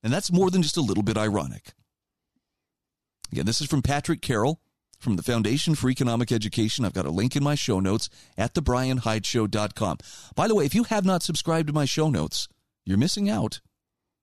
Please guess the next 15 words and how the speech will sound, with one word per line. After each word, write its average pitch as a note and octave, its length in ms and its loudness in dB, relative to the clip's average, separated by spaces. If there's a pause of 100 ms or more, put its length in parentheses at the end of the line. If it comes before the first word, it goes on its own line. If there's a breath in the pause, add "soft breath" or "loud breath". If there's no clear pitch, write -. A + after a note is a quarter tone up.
(100)
I F2 80 0
make C3 180 0
it D3 60 2
as G#2+ 140 0
easy C#3 240 0
as C3 100 0
possible. C3 460 -2 (320 loud breath)
Go A2 140 2
to F#3+ 80 0
the F3 100 -2
brian D3+ 380 0
hyde D3 280 -2
show D#3 220 2
dot C3 300 -2
com, G#2+ 360 0